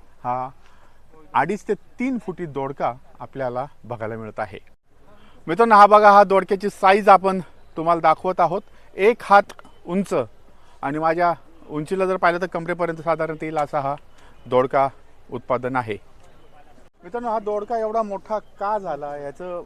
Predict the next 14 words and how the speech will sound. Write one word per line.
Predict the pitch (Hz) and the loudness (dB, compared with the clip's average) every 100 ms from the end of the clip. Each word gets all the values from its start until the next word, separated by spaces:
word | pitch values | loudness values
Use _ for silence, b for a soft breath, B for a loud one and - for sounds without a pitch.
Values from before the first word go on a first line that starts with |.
| - | -16
माहिती | 139 147 135 131 185 | -18 -14 -14 -14 -12
ज्यावेळेस | 170 170 | -12 -10
आपण | 160 165 160 | -12 -12 -14
घेतली, | 139 165 131 | -16 -16 -18
तर | 127 | -16
त्या | 123 127 135 135 135 | -14 -12 -10 -12 -14
संदर्भातली | 135 135 131 151 | -14 -12 -12 -14
माहिती | 135 120 131 | -14 -14 -14
देण्यासाठी | 131 131 131 127 | -14 -16 -18 -16
आपल्याबरोबर | 123 131 131 131 139 143 - b b b | -14 -14 -14 -12 -10 -10 -12 b b b
या | 123 135 135 135 131 - - - - - | -10 -4 -4 -4 -8 -14 -20 -20 -20 -14
Zytonic | 123 120 165 170 165 - - - - - | -12 -8 -10 -10 -14 -20 -20 -20 -20 -12
Plant, | 139 147 - - - - - 120 | -12 -12 -18 -20 -20 -20 -18 -12
अ, | 123 120 | -10 -8